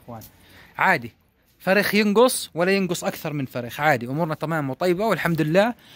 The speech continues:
طبعًا ممكن يكون فاسد هان أصلًا. طبيعي جدًا يكون فاسد هان أو هان.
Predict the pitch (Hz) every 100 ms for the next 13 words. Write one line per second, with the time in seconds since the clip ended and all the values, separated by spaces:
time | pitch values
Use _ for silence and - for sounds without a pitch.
0 | - - 156 185 190 185 - 185 170 160
1 | 156 123 127 117 151 156 _ _ _ _
2 | _ _ - 131 139 135 131 120 120 -
3 | 131 127 117 120 117 123 113 143